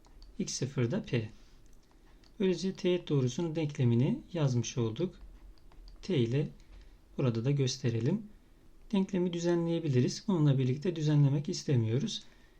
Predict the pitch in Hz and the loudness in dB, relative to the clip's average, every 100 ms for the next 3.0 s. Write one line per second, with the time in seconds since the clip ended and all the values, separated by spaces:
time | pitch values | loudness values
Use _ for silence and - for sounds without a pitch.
0 | - - 185 202 185 - 156 135 127 247 | -20 -8 -2 0 0 -2 2 4 4 2
1 | - - - - - - 202 - 175 170 | -2 -12 -20 -18 -10 -6 -6 -2 -2 0
2 | 180 165 147 147 131 147 127 135 127 | -2 0 -2 0 -2 2 2 4 2